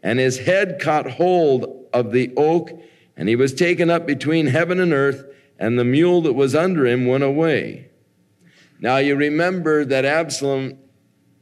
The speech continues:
grew hair profusely. In fact, when they would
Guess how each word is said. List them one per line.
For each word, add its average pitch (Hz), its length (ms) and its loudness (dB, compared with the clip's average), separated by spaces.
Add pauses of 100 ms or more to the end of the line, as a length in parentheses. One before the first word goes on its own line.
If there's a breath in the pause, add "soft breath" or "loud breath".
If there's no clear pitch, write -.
(400)
grew 170 840 4 (140)
hair 123 880 0 (580)
profusely. 151 800 0
In 104 100 -2
fact, 135 460 -2
when 123 160 -2
they 131 160 2
would 120 300 -2